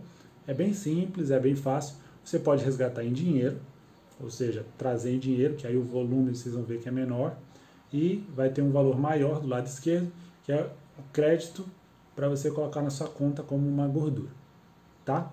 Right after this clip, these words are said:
Vou ensinar pra vocês um site autoexplicativo, bem simples,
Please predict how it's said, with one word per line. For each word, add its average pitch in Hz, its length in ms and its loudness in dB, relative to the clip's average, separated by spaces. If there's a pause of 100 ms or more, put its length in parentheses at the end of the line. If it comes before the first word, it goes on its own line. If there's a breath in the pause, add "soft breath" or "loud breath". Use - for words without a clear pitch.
(100)
Vou 123 140 0
ensinar 139 320 0
pra 160 140 -2
vocês 185 420 0
um 160 80 -2
site 156 420 -4
autoexplicativo, 139 800 -4 (460 soft breath)
bem 147 160 2
simples, 156 500 -4